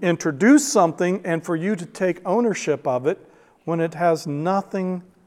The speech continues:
nothing to do with you. And so we need to be aware that the enemy is constantly trying to slip something in, and we have to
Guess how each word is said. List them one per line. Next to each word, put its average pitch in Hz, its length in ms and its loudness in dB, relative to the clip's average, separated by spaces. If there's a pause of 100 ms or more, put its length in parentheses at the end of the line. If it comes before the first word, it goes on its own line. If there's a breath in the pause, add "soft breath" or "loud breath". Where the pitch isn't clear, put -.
(100)
nothing 151 840 0
to 151 100 -8
do 135 220 -2
with 135 200 -4
you. 123 260 -4 (640 soft breath)
And 156 120 -4
so 196 100 6
we 175 140 6
need 208 380 4
to 220 60 4
be 208 160 4
aware 202 420 6
that 165 160 0
the 196 100 -4
enemy 196 240 0
is 160 140 -4
constantly 190 640 -2
trying 160 280 -4
to 151 80 -4
slip 214 340 2
something 151 480 -4
in, 131 280 -6 (1040 soft breath)
and 147 420 -4
we 180 160 -2
have 175 360 -6
to 139 180 -4